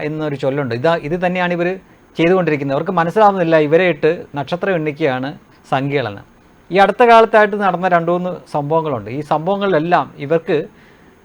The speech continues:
തൂങ്ങാനുള്ള സംഗതി ഇര ഇട്ട് കൊടുത്തത് സംഖ്യകൾ തന്നെയാണ്. അത് ആദ്യത്തെ സംഭവം ഈ അടുത്ത കാലത്ത് നടന്ന സുരേഷ് ഗോപിയുടെ മകളുടെ വിവാഹം നമുക്കെല്ലാവർക്കും അറിയാവുന്ന പോലെ തന്നെ ഗുരുവായൂർ വെച്ചായിരുന്നു.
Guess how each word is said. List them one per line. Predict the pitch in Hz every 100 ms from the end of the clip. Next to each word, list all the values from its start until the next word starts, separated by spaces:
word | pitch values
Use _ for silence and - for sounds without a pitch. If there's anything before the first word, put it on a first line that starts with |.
| -
തൂങ്ങാനുള്ള | 170 208 208 208 190 185 180 - _ -
സംഗതി | 170 175 170
ഇര | 160 165
ഇട്ട് | 190 - 214
കൊടുത്തത് | 170 165 127 139 - _ _ _
സംഖ്യകൾ | 156 160 180 190 151
തന്നെയാണ്. | 131 110 95 - _ _ -
അത് | 175
ആദ്യത്തെ | 180 190 214 240 220 - -
സംഭവം | 180 165 143 165
ഈ |
അടുത്ത | 180 254
കാലത്ത് | 233 214
നടന്ന | 156 107 82 - - _ _ _ _ _ -
സുരേഷ് | 185 208
ഗോപിയുടെ | 233 220 208
മകളുടെ | 196 170 156 185 165 156 _ 143
വിവാഹം | 147 156 143 151 - - - - _ _ _ -
നമുക്കെല്ലാവർക്കും | 185 196 190 208 208
അറിയാവുന്ന | 185 180 180
പോലെ | 170 165
തന്നെ | 151 170 - _ 143
ഗുരുവായൂർ | 156 175 175
വെച്ചായിരുന്നു. | 131 110 90